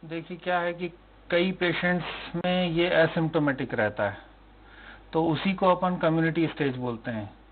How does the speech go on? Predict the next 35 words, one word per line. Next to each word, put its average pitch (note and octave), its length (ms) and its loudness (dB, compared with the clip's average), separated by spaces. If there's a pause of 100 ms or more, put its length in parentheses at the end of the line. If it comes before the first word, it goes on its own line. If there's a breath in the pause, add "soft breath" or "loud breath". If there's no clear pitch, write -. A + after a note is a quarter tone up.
(400 soft breath)
कि D3+ 100 -2
जब D#3 360 4 (280)
कोई D#3+ 180 4
व्यक्ति D#3 380 2
travel D#3 360 2
कर D#3 180 0
कर C#3+ 200 2
आया, C3 420 4 (1200 soft breath)
वो E3 340 4
काफ़ी D#3+ 400 2
जगहों D3 340 4
पर C#3+ 180 0
गया, B2 360 2 (720 soft breath)
और D#3+ 320 4
जो F3 180 0
संक्रमित E3 520 0
नहीं D#3 300 0
भी E3 120 0
था, A#2 340 -2 (260)
उसे C#3 280 -4
तो E3 120 -2
जानकारी D#3+ 480 4
नहीं E3 280 -2
थी E3 80 -4
कि D#3+ 100 -4
सामने D3+ 320 -2
वाला C#3+ 320 2 (200)
travel C3+ 300 0
करके C3+ 280 -6
आया B2+ 220 0
है B2 120 2
और B2 80 0
संक्रमित A#2 580 -6
है। G#2 180 -8 (720 loud breath)
तो F3 420 0